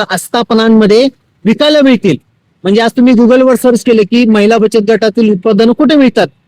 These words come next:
तर उत्तर कोणाकडेही नाहीये. म्हणजे, महाराष्ट्र शासन काय करतंय? फक्त पैसे देतंय, पण त्याला लागणारं स्किल हे कोण देणार? म्हणजे, तुम्ही खायला शंभर रुपये देताय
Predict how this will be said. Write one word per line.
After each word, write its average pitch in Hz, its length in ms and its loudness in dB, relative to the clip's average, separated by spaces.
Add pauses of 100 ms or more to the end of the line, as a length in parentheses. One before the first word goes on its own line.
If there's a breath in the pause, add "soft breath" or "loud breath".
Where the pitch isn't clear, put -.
(520)
तर 233 100 2
उत्तर 262 340 0
कोणाकडेही 285 500 0
नाहीये. 220 340 2 (500)
म्हणजे, 202 260 0
महाराष्ट्र 214 520 0
शासन 208 340 -2
काय 220 180 0
करतंय? 208 320 -2
फक्त - 200 -14
पैसे 262 360 0
देतंय, 196 300 0 (380)
पण 233 140 2
त्याला 240 260 0
लागणारं 240 440 0
स्किल 294 400 0 (400)
हे 294 60 2
कोण 285 220 2
देणार? 233 260 0 (840)
म्हणजे, 208 220 0
तुम्ही 254 360 2 (560)
खायला 214 260 0
शंभर 240 280 2
रुपये 269 220 0
देताय 226 400 0